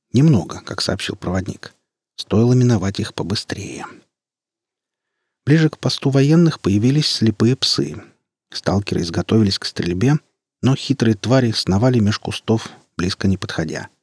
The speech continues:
Лаяли и рычали, пугали. Всё это не нравилось проводнику, псов никак было не обойти, и поведение они демонстрировали очень неприятное.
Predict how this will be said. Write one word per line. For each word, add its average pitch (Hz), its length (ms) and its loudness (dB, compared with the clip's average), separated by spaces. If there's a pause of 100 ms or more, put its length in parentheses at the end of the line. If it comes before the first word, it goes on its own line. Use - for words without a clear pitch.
(500)
Лаяли 123 420 2
и - 220 -6
рычали, - 540 -4 (420)
пугали. 82 440 -6 (800)
Всё - 160 2
это 147 140 2
не 135 100 6
нравилось 143 400 2
проводнику, 101 600 0 (500)
псов - 300 -2
никак 135 300 2
было 123 200 4
не 92 140 4
обойти, 123 500 -2 (540)
и - 40 2
поведение 123 580 4
они 101 140 4
демонстрировали 104 920 2
очень 131 420 0
неприятное. 104 760 -4